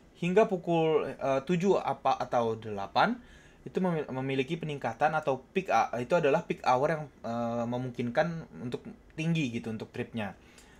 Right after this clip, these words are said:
Sedangkan setelah jam delapan hingga jam lima akan mengalami penurunan secara, eh, continuous gitu.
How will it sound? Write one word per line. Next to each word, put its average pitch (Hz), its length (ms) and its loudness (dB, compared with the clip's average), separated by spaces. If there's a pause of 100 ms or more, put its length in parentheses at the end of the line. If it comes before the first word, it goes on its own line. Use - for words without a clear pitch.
(140)
Sedangkan 120 400 2
setelah 180 320 0
jam 190 160 6
delapan 131 400 -2
hingga 156 320 0
jam 135 160 0
lima 120 400 -4
akan 139 240 -6
mengalami 110 320 -4
penurunan 110 720 -6
secara, 120 560 -2 (640)
eh, 113 240 -4 (240)
continuous 117 640 -4
gitu. 92 320 -14